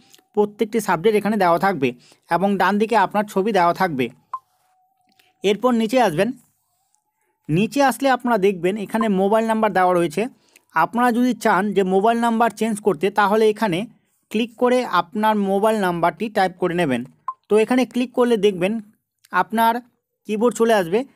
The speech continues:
এবং এখানে টাইপ করে নেবেন। টাইপ করার পর পাশে দেখছেন আপডেট অপশন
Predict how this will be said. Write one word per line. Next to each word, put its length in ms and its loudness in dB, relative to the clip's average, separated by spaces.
এবং 120 2
এখানে 200 -2
টাইপ 220 0
করে 180 0
নেবেন। 180 -4
টাইপ 180 0
করার 280 2
পর 160 2
পাশে 320 0
দেখছেন 280 -4
আপডেট 300 0
অপশন 200 -4